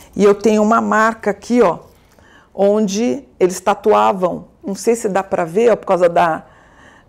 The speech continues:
da, das pulseiras, mas eu tenho uma marca aqui, ó. E nesse lugar, nesse sanatório que levaram crianças de três, quatro anos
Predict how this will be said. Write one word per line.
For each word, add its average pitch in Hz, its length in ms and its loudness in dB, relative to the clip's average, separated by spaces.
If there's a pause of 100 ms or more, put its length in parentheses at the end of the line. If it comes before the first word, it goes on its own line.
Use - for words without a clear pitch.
da, 170 880 0
das 175 240 -6
pulseiras, 196 600 2
mas 175 100 -4
eu 185 80 2
tenho 196 180 0
uma 214 140 0
marca 202 440 0
aqui, 180 260 -2
ó. 156 140 -2 (1600)
E 226 340 2 (800)
nesse 262 440 0
lugar, 196 440 0
nesse 190 240 -8
sanatório 180 640 -4
que 180 120 -8
levaram 185 420 -2
crianças 175 600 -6
de 175 100 -10
três, 190 360 -2
quatro 180 420 -4
anos 160 540 -6